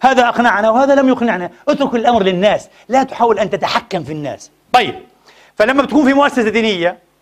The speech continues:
في حكم سلطوي إسلاموي، إيش بصير؟ تطلع لنا كل يوم بفتاوى. ه-، هذيك اليوم احنا سمعنا عاصم عبد الماجد، آه، استغفر الله، سمعنا أحد قياديي الجماعة الإسلامية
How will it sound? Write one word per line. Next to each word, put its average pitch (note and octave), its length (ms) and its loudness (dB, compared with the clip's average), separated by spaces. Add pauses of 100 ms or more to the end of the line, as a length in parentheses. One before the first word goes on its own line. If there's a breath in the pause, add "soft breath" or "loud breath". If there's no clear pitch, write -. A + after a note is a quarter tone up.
(200)
في A3+ 120 0
حكم A3+ 280 0
سلطوي A#3+ 380 0
إسلاموي، A#3+ 560 2
إيش C#4 80 2
بصير؟ G#3 640 0 (600)
تطلع A#3+ 300 0
لنا C4+ 120 2
كل B3 140 -2
يوم C4 140 0
بفتاوى. F#3+ 580 0 (880)
ه-، - 20 -2 (300)
هذيك F#3 300 -2
اليوم B3 220 -2
احنا E3+ 120 -6
سمعنا A#3 280 0
عاصم A3+ 240 0
عبد G#3+ 180 0
الماجد، G3+ 260 0
آه، E3 240 -2
استغفر D3+ 240 -6
الله، C#3+ 120 -10 (220 soft breath)
سمعنا A#3 280 -2
أحد A#3 420 -2
قياديي G#3 560 0
الجماعة G#3 380 2
الإسلامية G3 760 -2